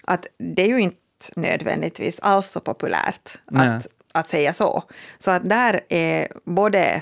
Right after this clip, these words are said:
Speaker 1: Purra och Puisto på väg liksom åt ett annat håll än vad, Sannfinländarna har inte betonat de här ekonomiska frågorna hemskt mycket under Halla-ahos period, utan det är ju någonting som man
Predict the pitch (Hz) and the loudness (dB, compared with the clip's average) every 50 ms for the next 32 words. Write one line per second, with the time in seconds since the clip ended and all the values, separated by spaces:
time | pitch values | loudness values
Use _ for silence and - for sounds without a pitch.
0 | - _ _ 180 170 160 147 - 131 160 - - - 170 - - 151 143 156 - | -6 _ _ 2 2 2 4 2 0 0 -2 -2 -4 -4 0 0 0 0 0 0
1 | - - 156 - - 180 170 190 180 156 147 160 - - - - - - - - | -2 -4 -6 -2 -2 -2 0 2 2 2 0 -2 -4 -8 -12 -12 -12 -14 -18 -20
2 | _ _ _ - 175 175 196 190 190 - - - - 233 277 302 269 208 180 - | _ _ _ -2 0 0 0 -2 -4 -4 -4 0 2 4 4 6 6 4 2 2
3 | - - 269 - - 92 90 - - 160 151 139 147 139 - - - - - - | 4 4 6 6 6 4 2 0 0 0 0 0 0 -2 -2 -4 -6 -8 -8 -8
4 | - - - 240 233 240 240 220 202 185 190 196 202 202 208 214 - - 226 - | -8 -4 -2 -2 0 0 0 0 2 2 0 0 0 0 0 -2 -2 -4 -4 -2
5 | - 311 311 220 - 113 185 - 143 135 135 147 - 170 180 170 147 - 92 - | 0 2 2 2 2 0 -2 -4 -2 -2 -2 -2 -2 0 0 0 0 0 -2 -6
6 | - - - - - 139 135 - - - - - 160 - - - - - - - | -10 -10 -10 -6 -4 -2 -2 -2 -4 -6 -8 -10 -10 -10 -12 -12 -10 -12 -14 -12
7 | _ - - 90 - - - - 160 - - - - - - - - 175 156 - | _ -8 -8 -8 -6 -6 -8 -8 -8 -10 -14 -20 -20 -20 -12 -4 0 0 2 2
8 | - - 147 151 - 151 - - 156 156 165 170 160 156 147 - - 165 170 185 | 0 0 -2 -2 -4 -4 -4 -4 -2 0 0 0 0 0 -2 -4 -4 -4 -2 0
9 | 208 214 190 170 175 180 190 185 180 165 165 - 160 160 160 160 160 | 0 0 0 0 0 0 -2 -4 -6 -8 -8 -6 -6 -4 -4 -2 -4